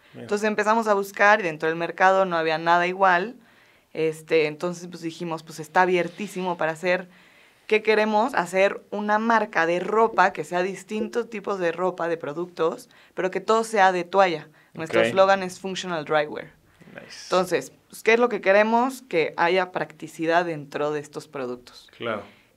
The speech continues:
Speaker 2: ¿Qué no queremos? El fast fashion y el que sea solo porque está de moda, el que se vaya y, o sea, queremos practicidad y
Speaker 1: Aparte, el
Speaker 2: funcionalidad.
Speaker 1: fast fashion dura la prenda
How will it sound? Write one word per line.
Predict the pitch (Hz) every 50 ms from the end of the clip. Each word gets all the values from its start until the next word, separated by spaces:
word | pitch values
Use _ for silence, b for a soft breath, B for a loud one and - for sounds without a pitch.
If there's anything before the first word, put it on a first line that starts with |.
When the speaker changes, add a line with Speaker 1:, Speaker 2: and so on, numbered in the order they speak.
| _ _
Speaker 2:
¿Qué | - 214 214
no | 214 170 -
queremos? | 196 185 190 190 196 208 240 262 262 -
El | 165 156 156
fast | 160 170 160 160 156 -
fashion | - 180 175 180 - 202 208 226 247 247
y | - 165 147
el | 147 151 151
que | - 151 147
sea | 151 - 175 165 170 175
solo | - - 170 165 175 170
porque | - - - - 156
está | - - 165 156
de | 151 160
moda, | 165 170 175 190 196 202 208 - - - - _ -
el | - 156 151
que | - 156
se | - 156 156
vaya | 147 147 147 151 165 170
y, | - - - - -
o | 165
sea, | 156 160 156 - _
queremos | - 180 180 190 190
practicidad | - - 147 - - - - - 143 139 131 147
y |
Speaker 1:
Aparte, | 151 - -
el | 131 131 - 156 151
Speaker 2:
funcionalidad. | 143 143 170 165
Speaker 1:
fast | 143 135 -
fashion | - 160 147 - - 160 156 147 135
dura | 135 135 131 139 143
la | 139 131 120 -
prenda | 120 117 117 117 117 120 120 120 120 117 113 107 101 98